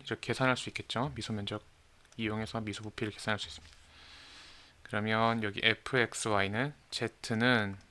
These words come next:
F의 X, Y인데 이게 일 플러스 Y로 주어졌고, 자, 그러면 우리가 이제 더블 인테그랄을 해주는데,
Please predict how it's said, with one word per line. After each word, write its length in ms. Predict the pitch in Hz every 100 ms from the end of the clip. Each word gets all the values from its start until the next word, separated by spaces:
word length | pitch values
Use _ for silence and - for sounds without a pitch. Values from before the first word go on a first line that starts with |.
| - - - - - - _ -
F의 680 | 107 - - 113 117 139 139 -
X, 260 | 110 110 - -
Y인데 800 | 131 113 104 101 98 98 123 147 - - -
이게 200 | - 135 - - - - - - - -
일 240 | 139 151 -
플러스 640 | - 147 143 - 120 120 143 - - - - -
Y로 260 | 107 113
주어졌고, 640 | 104 107 101 98 - 120 170 - - - - - - - _ - - - - - - - -
자, 100 | -
그러면 680 | - 113 117 117 117 117 120
우리가 720 | 123 117 110 127 135 139 143
이제 120 | 139 -
더블 220 | 113 117
인테그랄을 420 | 117 113 110 104
해주는데, 560 | 110 - 117 107 107 139